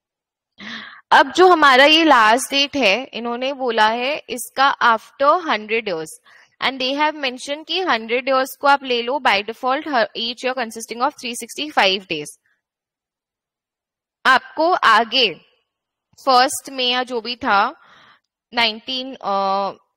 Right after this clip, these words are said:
सिक्सटीन या whatever, उसके और आगे कितना डेज जाना है, इतना डेज और आगे जाना है, rather, ये आपका लास्ट है, ये आपको चाहिए। तो this is your x value basically, ठीक है।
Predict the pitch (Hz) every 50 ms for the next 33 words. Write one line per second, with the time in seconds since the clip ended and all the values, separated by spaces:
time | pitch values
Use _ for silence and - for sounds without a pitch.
0 | _ _ _ - - 254 240 _ - - 254 240 233 233 240 240 233 220 - 220
1 | 208 208 247 294 - - 269 - - - - 294 - - - 247 247 262 - -
2 | - 254 240 220 220 208 269 285 277 247 - _ 240 262 254 269 269 277 254 269
3 | 233 240 247 262 302 - - 254 - _ 240 247 262 269 254 269 269 285 277 254
4 | 226 214 214 190 175 170 165 165 160 170 165 170 190 240 254 226 196 185 175 196
5 | - _ _ _ 233 254 262 262 - - 277 294 277 247 226 233 254 - - -
6 | 285 359 403 _ _ _ _ _ _ _ _ _ _ _ _ _ _ _ _ _
7 | _ _ _ _ _ _ - 240 262 262 254 - - - 285 294 - 277 240 220
8 | 196 202 - - 254 240 262 262 - 269 269 294 311 349 - - 240 233 - -
9 | - 240 247 226 202 180 175 185 180 180 175 180 - - 165 _ - 185 202 294
10 | _ _ _ _ _ _ _ _ _ _ _ _ _ _ _ _ _ _ _ _
11 | _ _ _ _ _ _ _ _ _ _ _ _ _ _ _ _ _ - 294 285
12 | - 277 233 -